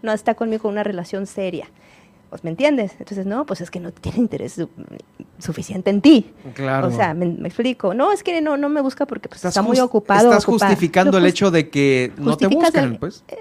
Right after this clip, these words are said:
Speaker 1: eh, justificas la falta de interés.
Speaker 2: Ujú.
Speaker 1: Y entonces, ¿qué, lo que hacemos es eso? Pues, para no asumir, porque nos, es muy doloroso decir, "¿Sabes qué? Pues, no le gustas".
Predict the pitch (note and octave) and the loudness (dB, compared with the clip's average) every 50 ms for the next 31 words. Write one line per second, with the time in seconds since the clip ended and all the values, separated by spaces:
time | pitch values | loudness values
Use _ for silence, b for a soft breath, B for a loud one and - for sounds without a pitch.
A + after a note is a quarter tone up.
0 | - - F4+ F4 - - F#4 E4+ - F4+ E4+ G4+ G4+ G4+ F4 D4 A#3+ - C#4 C4 | -2 0 0 2 4 4 4 4 4 2 2 2 2 2 2 2 0 0 -2 -4
1 | B3 C#4+ C4 A#3 A3+ G#3+ - - - C3+ - C3+ C3 A#2+ G#2+ G#2 G2 G#2+ B B | -4 -2 -2 -2 -4 -4 -6 -8 -10 -8 -8 -6 -6 -6 -6 -8 -12 -14 B B
2 | B B B B B B B B B B B B B B D#4+ F4+ E4+ G4+ G4+ F#4 | B B B B B B B B B B B B B B 0 2 4 4 6 6
3 | G#4+ G4+ - G4 E4+ D#4+ D#4 D#4 F4 E4+ E4 F4 F4 F4+ F#4 F#4 F#4 F4+ - C#5+ | 6 4 2 0 2 2 2 4 4 2 2 2 2 2 0 0 -2 0 0 -2
4 | C5 - E4 - B3+ A#3 A3+ - A#3+ A#3 A3+ G#3+ A3 A3+ A#3 B3+ C4+ C#4 C4+ C4+ | 0 -2 -4 -2 0 -2 0 0 0 0 2 2 0 0 2 2 2 2 2 2
5 | E4 E4+ E4+ D#4+ C#4+ C#4 - A#3+ A#3 - G#3 G3 F#3+ F#3 F#3 - A3 A3 A3 A3+ | 0 0 0 0 -2 -2 -4 -6 -4 -2 -2 -2 -2 -4 -6 -4 -2 -2 0 0
6 | A#3 B3+ B3 B3+ B3 A#3 A3+ G#3 - B3 A3+ G#3 G3+ A3 G3 - - A3+ B3 - | 2 2 2 2 2 2 0 -2 -2 -2 -4 -4 -4 -8 -10 -8 -6 -6 -6 -4
7 | - - C#4+ D4 - A3 A3 G#3+ G#3+ A#3+ C4+ C4 - - - - G4 F4 A#3+ - | -4 -6 -6 -4 -6 -6 -4 -4 -2 -2 -4 -4 -6 -12 -12 -12 -10 -10 -10 -14
8 | - | -16